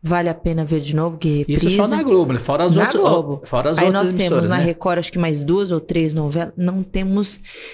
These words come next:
Speaker 1: nenhum ator amarelo no ar.
Speaker 2: Agora
Speaker 1: Agora vamos ter na próxima novela das nove, A Travessia, Yohan Mishima, que tá escalada
Speaker 2: Olha que legal.
Speaker 1: junto com um elenco grande.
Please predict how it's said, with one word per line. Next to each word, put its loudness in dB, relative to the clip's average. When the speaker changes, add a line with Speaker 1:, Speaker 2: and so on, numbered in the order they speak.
Speaker 1:
nenhum 0
ator -2
amarelo 0
no 2
ar. -2
Speaker 2:
Agora -4
Speaker 1:
Agora 0
vamos -2
ter -2
na -2
próxima -2
novela -2
das -2
nove, -2
A -4
Travessia, 0
Yohan 0
Mishima, 0
que 0
tá 0
escalada -2
Speaker 2:
Olha -6
que -10
legal. -4
Speaker 1:
junto 0
com 0
um 0
elenco -2
grande. -2